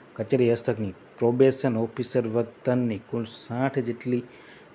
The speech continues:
સાઠ જેટલી મિત્રો જગ્યાઓ માટે સ્પર્ધાત્મક પરીક્ષાઓથી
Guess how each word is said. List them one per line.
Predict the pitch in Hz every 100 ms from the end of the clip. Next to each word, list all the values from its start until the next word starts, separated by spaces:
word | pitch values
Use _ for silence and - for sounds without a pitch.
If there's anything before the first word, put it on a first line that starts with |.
| -
સાઠ | 127 135 135
જેટલી | 120 127 127 120
મિત્રો | - 120
જગ્યાઓ | 107 104 123 123
માટે | 117 117 123
સ્પર્ધાત્મક | - 107 - - 120 120 131 -
પરીક્ષાઓથી | 117 113 - 120 101 - - - - - - 127